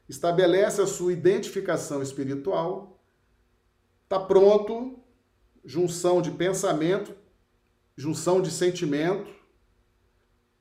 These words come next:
Eles viram que estavam carentes de conhecimento, de experiência, de méritos, e aí então começa uma nova fase reencarnatória,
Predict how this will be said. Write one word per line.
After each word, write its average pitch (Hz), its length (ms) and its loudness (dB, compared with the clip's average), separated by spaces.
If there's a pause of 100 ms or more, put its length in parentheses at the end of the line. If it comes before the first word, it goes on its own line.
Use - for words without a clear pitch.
(180)
Eles 156 320 -2
viram 202 460 -2
que 185 80 -6
estavam 165 480 -4
carentes 185 960 -2
de 127 120 -14
conhecimento, 156 840 -4
de 135 100 -10
experiência, 147 840 -2
de 127 160 -8
méritos, 156 1000 -2 (480)
e 135 120 -4
aí 139 180 -2
então 147 280 -6
começa 131 520 -2
uma 151 180 -4
nova 160 440 -2
fase 127 680 -6
reencarnatória, 131 1300 -6